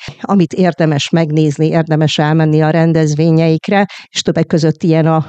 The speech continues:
Kazinci Ferenc tagintézmény is, és szeretettel köszöntöm itt a stúdióban Tóthné Buszlai Brigittát, az intézmény igazgatóját.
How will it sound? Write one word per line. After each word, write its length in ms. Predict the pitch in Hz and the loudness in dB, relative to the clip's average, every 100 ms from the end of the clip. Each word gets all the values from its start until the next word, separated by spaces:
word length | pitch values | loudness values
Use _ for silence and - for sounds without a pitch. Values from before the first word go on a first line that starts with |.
| - | -4
Kazinci 500 | 202 180 160 - 170 | -2 0 0 0 0
Ferenc 460 | 196 175 160 165 | 0 2 2 0
tagintézmény 1080 | - 180 160 165 151 165 160 151 160 160 165 | -2 -2 2 0 2 2 2 2 2 2 2
is, 320 | 180 233 - 180 | 4 2 0 0
és 200 | 165 - | 0 -2
szeretettel 680 | - 185 170 160 156 165 | -4 0 0 0 -2 -2
köszöntöm 600 | - 165 - 160 151 160 | 0 -2 0 0 2 0
itt 240 | 165 - 165 | 0 -2 -4
a 80 | |
stúdióban 800 | 156 - 185 165 170 165 165 165 | -2 -2 -2 0 2 2 2 -2
Tóthné 420 | 160 170 170 180 160 | 0 0 0 0 0
Buszlai 480 | 170 - 165 160 | -2 -2 0 0
Brigittát, 720 | 156 170 165 165 - 160 165 | 0 0 0 -2 -2 -2 0
az 120 | 170 175 | 0 2
intézmény 600 | 175 170 160 170 170 170 | 2 2 2 2 0 0
igazgatóját. 840 | 170 175 175 175 - 180 196 | 0 0 0 -2 0 0 2